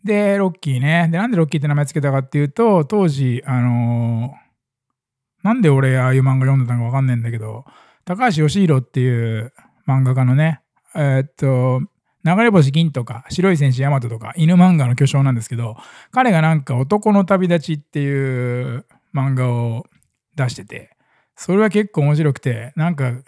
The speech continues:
家族でクルーザーに乗ってたら、ナンパしちゃって、ナンパってのは船を、<laughs> あの、あれしたってことね。波でね。で、ナンパしちゃって、なんかその男の子、兄弟いるんですけど、二人だ、男二人兄弟なんですけど、その長男が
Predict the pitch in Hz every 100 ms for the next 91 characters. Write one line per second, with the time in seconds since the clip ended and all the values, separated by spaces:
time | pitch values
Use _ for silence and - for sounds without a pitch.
0 | _ _ - 220 190 139 120 160 202 185
1 | 135 123 120 120 156 131 123 143 127 110
2 | - _ _ _ _ 151 156 160 160 131
3 | - 151 139 _ 180 156 107 113 _ _
4 | _ _ _ _ 156 151 151 147 135 143
5 | 123 139 - - - 156 120 - 107 104
6 | 117 190 127 104 98 156 - - _ _
7 | - 156 151 143 139 139 - 139 131 -
8 | 190 139 - - - _ - 170 165 139
9 | 151 151 147 147 143 143 143 165 175 165
10 | 131 120 110 113 - - 170 151 127 120
11 | 123 117 110 135 147 131 151 147 143 151
12 | 156 156 139 147 139 147 131 120 113 117
13 | - 160 170 143 175 156 196 185 127 107
14 | 117 151 110